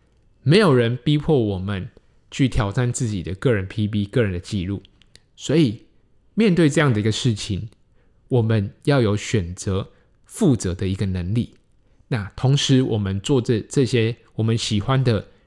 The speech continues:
运动，也不要造成别人的负担。今天的节目聊到这边，可能很多关于生命的议题有些沉重，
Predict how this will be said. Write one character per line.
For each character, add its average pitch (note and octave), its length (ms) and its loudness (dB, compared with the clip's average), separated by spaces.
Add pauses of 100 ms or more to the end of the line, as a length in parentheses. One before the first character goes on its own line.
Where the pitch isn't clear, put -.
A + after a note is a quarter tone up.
(120)
运 C3 220 2
动， A2 200 -2 (540)
也 A#2 200 2
不 - 240 0
要 B2+ 200 4
造 A2+ 200 -2
成 G2 280 -6
别 A2 200 0
人 G2 100 -2
的 G2 60 -2
负 G2+ 220 -4
担。 E2+ 220 -10 (720)
今 D3+ 200 4
天 D#3+ 100 6
的 C3+ 80 4
节 A#2 180 2
目 B2+ 220 2
聊 G#2+ 140 2
到 A#2+ 80 0
这 A#2+ 120 0
边， A2+ 220 0
可 A2 160 -4
能 G#2 440 -2 (1000)
很 C3 160 2
多 E3+ 140 4
关 F3+ 200 2
于 C#3 60 4
生 D3+ 220 0
命 D#3+ 120 4
的 C3 60 4
议 C#3 160 2
题 A2 180 -4
有 G2+ 160 -2
些 A#2+ 280 0
沉 F#2+ 260 -4
重， - 240 -4